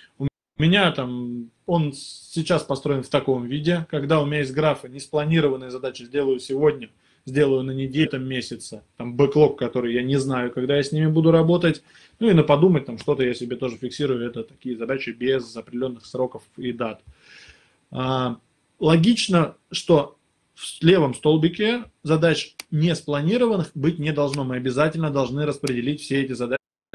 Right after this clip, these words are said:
когда я с ними буду работать. Это регулярная деятельность, то есть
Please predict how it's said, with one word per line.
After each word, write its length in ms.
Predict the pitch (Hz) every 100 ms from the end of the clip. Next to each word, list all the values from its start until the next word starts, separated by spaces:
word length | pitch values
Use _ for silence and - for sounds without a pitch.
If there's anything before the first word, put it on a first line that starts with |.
| 139 -
когда 300 | 120 117 127
я 80 | 123
с 80 |
ними 140 | 123 123
буду 260 | 117 123
работать. 480 | 123 120 117 107 _ _ _ _ _ _ _ _ _ _
Это 260 | 170 175 156
регулярная 640 | 160 165 180 156 127 120
деятельность, 640 | 117 160 208 240 226 -
то 60 | 151
есть 120 | 131